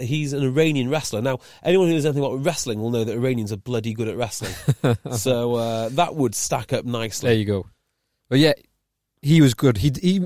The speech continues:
Speaker 2: he actually missed a tackle on Darcy Graham when he came through, but that's not, nothing to do with strength. It's because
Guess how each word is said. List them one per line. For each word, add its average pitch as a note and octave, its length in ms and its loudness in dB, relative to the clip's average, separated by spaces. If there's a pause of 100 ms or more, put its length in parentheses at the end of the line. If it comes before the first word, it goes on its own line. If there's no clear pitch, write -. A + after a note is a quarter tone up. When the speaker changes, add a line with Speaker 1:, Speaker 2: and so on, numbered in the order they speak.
Speaker 2:
he E3 240 -2
actually F3 240 0
missed D3 180 -2
a A#2+ 40 -2
tackle - 360 -4
on A2 260 -2
Darcy A2 320 -2
Graham A2+ 600 -2
when A2+ 160 -8
he G#2+ 100 -4
came G#2 300 -6
through, B2 240 -2
but G#2+ 80 -2
that's A2+ 220 -4
not, B2 260 0 (340)
nothing C#3 260 2
to A#2 100 -6
do A#2 80 0
with G2+ 100 -2
strength. C3 460 -2
It's - 100 -12
because G#2 260 -10